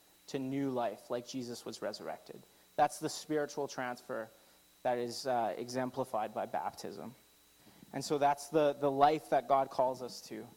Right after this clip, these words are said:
is to die to our old self and to live a new life. And the amazing, uh, miracle of the Ninevites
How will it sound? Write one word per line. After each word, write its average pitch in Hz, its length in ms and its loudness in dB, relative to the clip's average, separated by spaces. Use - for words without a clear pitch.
is - 100 -18
to 143 80 -6
die 147 360 4
to 175 160 -4
our 156 80 2
old 139 200 0
self 117 380 -4
and 127 120 -8
to 143 80 -6
live 127 200 0
a 127 60 -2
new 120 180 -2
life. 110 300 -2
And 143 120 -2
the 147 100 2
amazing, 165 600 0
uh, 135 280 2
miracle 147 680 0
of 127 280 -4
the 135 80 -2
Ninevites 131 800 -2